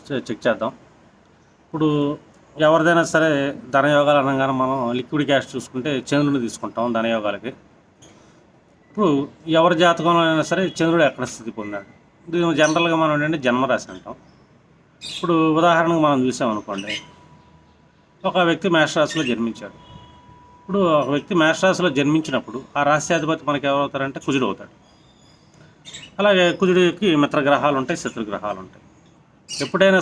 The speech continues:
సరే ఒక వ్యక్తి ఏదైనా జన్మరాశిలో జన్మించినప్పుడు ఆ రాశ్యాధిపతి కనుక చంద్రుడి మీద దృష్టి పెడితే కనుక ఈ వ్యక్తికి ఏంటంటే రాజు లాంటి లక్షణాలు ఉంటాయి. కొంచెం డామినేటింగ్ నేచర్ ఉంటుంది, రాజులాగా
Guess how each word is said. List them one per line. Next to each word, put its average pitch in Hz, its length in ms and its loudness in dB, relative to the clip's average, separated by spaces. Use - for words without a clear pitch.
సరే 123 180 2
ఒక 135 140 0
వ్యక్తి 160 240 0
ఏదైనా 165 340 2
జన్మరాశిలో 147 540 2
జన్మించినప్పుడు 131 560 -2
ఆ - 20 2
రాశ్యాధిపతి 165 840 2
కనుక 117 200 0
చంద్రుడి 151 340 0
మీద 156 120 0
దృష్టి 120 260 -6
పెడితే 113 300 -4
కనుక 101 180 -10
ఈ 180 80 4
వ్యక్తికి 185 340 2
ఏంటంటే 160 300 2
రాజు 156 240 4
లాంటి 160 220 -2
లక్షణాలు 135 360 -2
ఉంటాయి. - 240 -14
కొంచెం 131 320 -4
డామినేటింగ్ 127 440 0
నేచర్ 123 260 -6
ఉంటుంది, 113 280 -12
రాజులాగా 127 500 0